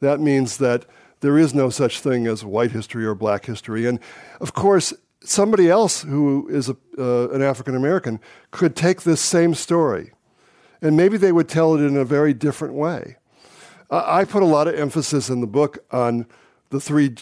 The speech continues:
the two justices and the lawyer, the three white guys, if you will, who are part of this story. Maybe somebody else would reduce them, them. I see them as important because it's their decision, and I want to know how they arrived at their attitudes in eighteen ninety, in the eighteen nineties.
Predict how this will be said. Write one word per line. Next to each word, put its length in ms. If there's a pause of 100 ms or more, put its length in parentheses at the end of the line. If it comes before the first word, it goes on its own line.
the 120
two 200
justices 640
and 140
the 60
lawyer, 380
the 140
three 240
white 360
guys, 560 (100)
if 160
you 100
will, 320 (380)
who 160
are 120
part 280
of 80
this 140
story. 500 (380)
Maybe 260
somebody 420
else 220
would 140
reduce 500
them, 440
them. 460 (500)
I 140
see 220
them 160
as 120
important 400
because 280
it's 160
their 200
decision, 440
and 100
I 60
want 160
to 40
know 140
how 140
they 140
arrived 460
at 100
their 140
attitudes 640
in 100
eighteen 340
ninety, 400
in 120
the 100
eighteen 280
nineties. 480